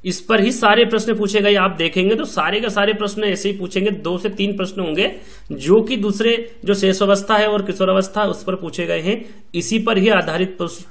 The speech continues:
पूरे, अ, प्रश्न पूरे के पूरे पूछे गए हैं।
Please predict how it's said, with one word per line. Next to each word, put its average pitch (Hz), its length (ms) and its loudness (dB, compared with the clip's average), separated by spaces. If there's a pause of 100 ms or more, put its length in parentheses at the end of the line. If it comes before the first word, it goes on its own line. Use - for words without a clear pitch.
पूरे, 160 180 -6
अ, 151 380 0
प्रश्न 175 320 -4
पूरे 165 300 -6
के 170 80 -6
पूरे 151 280 -6
पूछे 147 340 -6
गए 143 180 -2
हैं। 185 240 -6